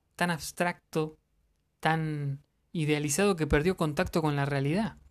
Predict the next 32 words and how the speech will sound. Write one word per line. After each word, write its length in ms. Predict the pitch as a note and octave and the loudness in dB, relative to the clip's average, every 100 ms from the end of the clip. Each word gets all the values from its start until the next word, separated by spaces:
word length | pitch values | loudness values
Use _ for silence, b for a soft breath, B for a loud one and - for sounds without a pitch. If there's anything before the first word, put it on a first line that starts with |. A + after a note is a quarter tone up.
| _ _ - | _ _ -4
y 80 | |
se 120 | C#3+ C#3+ | 0 0
terminó 240 | D3 F3+ | 2 2
alejando 380 | E3+ - F#3+ E3 | 2 2 4 4
de 80 | C#3 | 2
la 100 | B2+ | 2
gente, 300 | G3+ F3+ C#3 | 0 2 -2
se 100 | C#3 | -2
terminó 280 | C3+ D3+ | -2 -2
alejando 600 | D#3+ C#3+ D#3+ E3 D3+ D3 b b b - | -4 -4 -4 -2 -2 -2 b b b -2
de 100 | C#3+ | 0
las 140 | C3 | 0
realidades 720 | C#3 C3+ C#3 E3 F#3 D3+ - - _ _ | 0 0 2 4 4 2 -2 -12 _ _
sociales 600 | - C3 D#3 F#3 F#3+ C#3+ | -10 -6 -2 0 0 2
y 60 | D3 | 2
de 80 | |
los 100 | C#3 | 2
sufrimientos 560 | C#3 C#3+ D3 D#3 E3 D3+ | 0 -2 -2 0 2 0
del 140 | C3+ | 0
pueblo. 480 | C#3 G3+ F#3+ C#3 - _ _ _ _ _ _ _ _ - | 2 4 4 0 -4 _ _ _ _ _ _ _ _ -2
Se 100 | D3+ | 2
terminó 240 | D3+ F3+ | 4 2
alejando 360 | F#3+ - G3+ G3+ | 2 2 4 6
de 100 | D#3 | 6
verdaderamente 1120 | F3 F#3 E3+ F3+ F#3+ G#3 G#3+ F3+ D3+ D#3 D#3 _ _ - | 4 4 2 2 4 4 4 2 -2 -4 -6 _ _ -8
traducir 480 | D3 C#3+ C#3+ F3 D#3+ | -2 -2 0 0 0
ese 160 | D3 | -2
amor 220 | C#3 D3+ | -2 -2
idealizado 560 | D3 D3 C#3+ C#3+ D3 D3 | 0 0 0 -2 -2 -2
por 120 | C#3+ | -2
la 80 | C#3 | -2
humanidad 440 | C#3 C3+ D3 D#3 | -2 -2 -2 -4